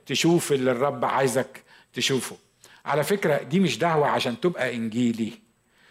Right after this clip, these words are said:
ولا دعوة عشان تبقى بروستانتي،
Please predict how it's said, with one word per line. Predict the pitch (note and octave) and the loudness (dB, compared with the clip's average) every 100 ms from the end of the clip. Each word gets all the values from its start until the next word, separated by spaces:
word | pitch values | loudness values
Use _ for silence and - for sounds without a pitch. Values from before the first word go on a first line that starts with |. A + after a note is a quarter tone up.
| _ - | _ -6
ولا | B2+ B2+ | 0 2
دعوة | B2+ E3 C#3 B2 | 2 0 0 0
عشان | A#2 C3 A#2+ | -2 -4 -2
تبقى | D#3+ C3 B2+ | -2 0 -2
بروستانتي، | B2 A#2 - D3 B2 - A2+ | -4 -8 -4 -4 -4 -6 -8